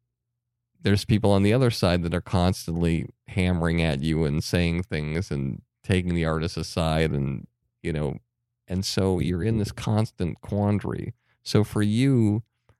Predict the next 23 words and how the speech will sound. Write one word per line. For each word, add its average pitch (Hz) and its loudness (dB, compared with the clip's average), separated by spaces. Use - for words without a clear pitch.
tell 139 2
me 135 4
how 117 4
you 113 6
deal 107 4
with 95 4
the 107 2
competition. 90 0
Tell 110 0
me 104 2
how 101 4
you 90 4
deal 87 2
with 85 2
places 87 0
like 80 -2
the 90 6
Gotham 85 8
Comedy 82 6
Club 78 4
opening 78 4
up, 78 4
and 82 0